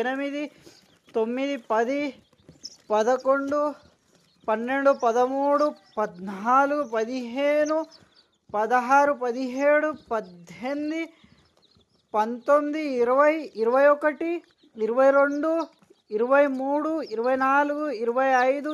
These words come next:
ఇరవై ఆరు. ఇరవై ఆరు మామ, ఇరవై ఏడు ఉండే, ఇరవై ఏడు ఒక్కటి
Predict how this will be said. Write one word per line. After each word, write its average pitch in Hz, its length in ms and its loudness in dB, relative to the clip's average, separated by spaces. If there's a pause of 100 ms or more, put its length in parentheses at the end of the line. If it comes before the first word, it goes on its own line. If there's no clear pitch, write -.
(140)
ఇరవై 262 280 4 (140)
ఆరు. 233 200 4 (540)
ఇరవై 285 400 -4 (300)
ఆరు 330 200 -2 (120)
మామ, 254 200 -10 (340)
ఇరవై 285 460 -8 (380)
ఏడు 320 300 -2
ఉండే, 262 260 -4 (720)
ఇరవై 302 320 -4 (320)
ఏడు 311 520 2 (300)
ఒక్కటి 294 400 -4